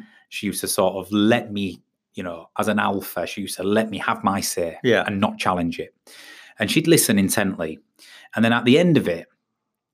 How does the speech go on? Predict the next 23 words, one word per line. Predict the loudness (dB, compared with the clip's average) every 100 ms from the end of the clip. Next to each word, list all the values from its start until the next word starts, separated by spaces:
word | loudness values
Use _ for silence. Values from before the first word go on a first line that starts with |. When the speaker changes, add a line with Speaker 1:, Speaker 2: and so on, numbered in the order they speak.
| _ 0
Speaker 1:
what | 2 2
she | 4
would | 4 6
do | 6
really, | 6 6 4 2
really | 2 2 2
well | 2 2
is | -2
instead | -6 -6 -6
of | -6
telling | -4 0 2
me |
what | 2 2 0
I | -4
should | -4 -4 -4
do, | -8 -16 -16
Speaker 2:
Hmm. | -8 -6 -6 -10 _ _ _
Speaker 1:
she | -10 -6
would | -4 -4 -6 _ _ 0
offer | 0 2 -4
me | -6 -4
an | -4
alternative. | -4 -4 -2 -2 -2 -6 -14 -18 -20